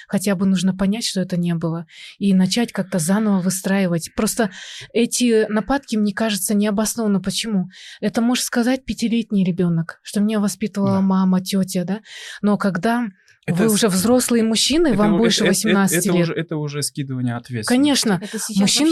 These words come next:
Speaker 3: вообще в целом стало таким
Speaker 1: Скидывать
Speaker 3: трендом в
Speaker 1: ответственность.
Speaker 3: психологии, да, что все возвращается в детство.
Speaker 1: Да, в детство родители
Speaker 3: Да, да,
Speaker 1: виноваты.
Speaker 3: во всем
Speaker 1: Даже
Speaker 3: виноваты
Speaker 1: если так,
Speaker 3: родители.
Speaker 1: ну, давайте сегодня начнем все заново, просто обнуление полное,
Speaker 2: <laughs>
Speaker 1: да,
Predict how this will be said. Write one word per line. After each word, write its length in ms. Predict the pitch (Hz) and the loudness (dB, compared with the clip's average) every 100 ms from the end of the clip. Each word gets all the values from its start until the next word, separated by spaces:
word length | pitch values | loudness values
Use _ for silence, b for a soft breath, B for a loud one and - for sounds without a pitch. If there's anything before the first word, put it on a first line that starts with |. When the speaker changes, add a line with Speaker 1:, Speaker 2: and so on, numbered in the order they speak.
| 269 | 2
Speaker 3:
вообще 100 | 175 | 0
в 40 | |
целом 460 | - 226 214 185 160 | -4 -6 -4 -6 -8
стало 600 | - 170 165 156 151 143 _ _ _ | -10 -12 -12 -14 -16 -20 _ _ _
таким 540 | - 139 - 151 147 139 | -20 -20 -18 -16 -16 -14
Speaker 1:
Скидывать 380 | - - 233 220 | -10 -4 0 0
Speaker 3:
трендом 120 | 208 | 0
в 20 | 208 | -2
Speaker 1:
ответственность. 360 | 208 196 202 | -4 -4 -4
Speaker 3:
психологии, 420 | 185 190 240 190 | -4 -2 -2 -2
да, 220 | 185 196 185 | -2 -2 -4
что 240 | - 170 | -8 -12
все 260 | 156 233 220 | -8 -8 -6
возвращается 600 | 180 160 - 190 185 160 | -8 -10 -10 -10 -8 -14
в 80 | 156 | -10
детство. 280 | 233 - | -10 -6
Speaker 1:
Да, 180 | 190 190 | 0 0
в 40 | 175 | 0
детство 380 | 220 262 247 | 0 0 2
родители 540 | 208 202 190 254 254 226 | 2 2 0 0 0 0
Speaker 3:
Да, 40 | |
да, 40 | 208 | 0
Speaker 1:
виноваты. 420 | 214 220 208 208 | 0 2 0 0
Speaker 3:
во 60 | - | -2
всем 240 | - 233 | -2 0
Speaker 1:
Даже 260 | 185 247 269 | 2 2 4
Speaker 3:
виноваты 160 | 302 247 | 2 2
Speaker 1:
если 320 | 254 220 247 | 2 2 2
так, 320 | 254 254 208 | 2 0 0
Speaker 3:
родители. 320 | 160 - - | -2 -14 -6
Speaker 1:
ну, 60 | 220 | 0
давайте 420 | 214 226 294 294 | 2 2 0 -2
сегодня 560 | 208 247 220 247 285 233 | -4 -2 0 0 2 2
начнем 400 | 208 208 240 254 | 2 0 0 -2
все 200 | 240 220 | 0 -2
заново, 440 | 185 214 208 196 | 0 2 2 2
просто 380 | 180 208 196 190 | 2 0 0 0
обнуление 880 | 202 214 226 226 220 214 214 190 180 | 0 0 2 0 0 0 2 2 0
полное, 580 | 185 240 220 214 226 247 | 0 0 2 2 2 2
Speaker 2:
<laughs> 20 | |
Speaker 1:
да, 200 | 214 269 | 0 0